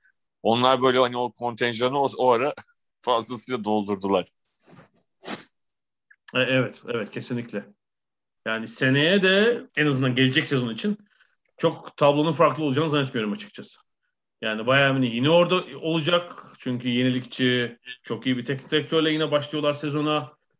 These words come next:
Speaker 2: E, kadroda çok büyük bir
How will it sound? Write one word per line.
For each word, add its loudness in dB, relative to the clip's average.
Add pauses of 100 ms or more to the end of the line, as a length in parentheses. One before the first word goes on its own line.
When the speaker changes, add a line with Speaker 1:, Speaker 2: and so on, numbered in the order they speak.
(400)
Speaker 2:
E, -6
kadroda 2 (540)
çok -10
büyük -4
bir -8